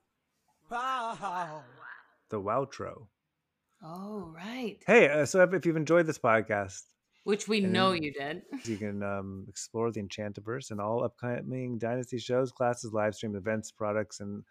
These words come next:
Speaker 2: all that at dynasty typewriter dot com. You can follow us on social media, dynasty typewriter dot com on Instagram and Facebook. Join the Dynasty on Twitter.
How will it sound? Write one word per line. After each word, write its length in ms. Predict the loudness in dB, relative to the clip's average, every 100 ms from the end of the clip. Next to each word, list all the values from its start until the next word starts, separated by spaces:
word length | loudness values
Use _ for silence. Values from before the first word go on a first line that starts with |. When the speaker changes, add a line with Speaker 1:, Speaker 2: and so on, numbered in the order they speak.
| -12 2
Speaker 2:
all 180 | 6 8
that 220 | 6 4
at 160 | 0 0
dynasty 360 | 0 -2 -4
typewriter 340 | -4 -2 -2 -2
dot 120 | -4
com. 280 | -4 -6 -6 _ _ _ _ _ _ _ _ -18
You 80 |
can 180 | -14 -10
follow 280 | -4 -2 -2
us 120 | -4
on 100 | -10
social 260 | -10 -10 -8
media, 420 | -6 -4 -4 -6 -10 _ _ _ _
dynasty 280 | -8 -8 -6
typewriter 320 | -6 -6 -6
dot 100 | -8
com 220 | -8 -8 -8
on 80 | -10
Instagram 500 | -10 -8 -6 -6 -6
and 100 | -6
Facebook. 400 | -6 -6 -6 -6 _ -2
Join 320 | 6 8 8
the 80 | 6
Dynasty 360 | 4 2 0 -6
on 80 | -2
Twitter. 440 | 0 2 2